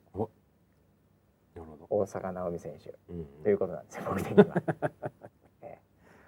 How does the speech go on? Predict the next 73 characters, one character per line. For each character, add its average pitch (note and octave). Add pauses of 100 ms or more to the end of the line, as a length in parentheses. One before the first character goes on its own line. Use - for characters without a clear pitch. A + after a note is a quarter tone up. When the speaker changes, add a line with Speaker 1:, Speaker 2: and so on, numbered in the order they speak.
Speaker 1:
ほ A2+
う -
ほ F2+
う。 -
Speaker 2:
え F2
え。 - (240)
そ -
れ F#3+
は G3
映 C#3+
画 C#3+
を C#3
見 D3+
た F2+
り、 G#2
Speaker 1:
う -
ん。 -
Speaker 2:
リ A2
ラ C3+
ッ -
ク -
ス -
す D#3
る D#3
時 B2+
間 D#3
で G#3
も B2
よ D#2+
し。 -
Speaker 1:
う G2+
ん。 E2 (140)
Speaker 2:
え F2
え。 - (520)
Speaker 1:
う -
ん。 -
Speaker 2:
も D#3
し -
く G3+
は、 G#2+
な G#2+
ん G2
か C#2+
ね、 E3+ (160)
相 A#2
手 B2
の A2+
選 A2+
手 C3
の C#3+ (220)
ブ G#2
イ G2
テ -
ィ F#2+
ー G2
ア -
ー G#2+
ル A2
を F#2
見 G#2+
る B2
で E3
も G2
よ C2+
し。 F2
Speaker 1:
う F2
ん -
う F2+
ん -
う E2+
ん。 D2 (200)
Speaker 2:
え - (120)
え。 -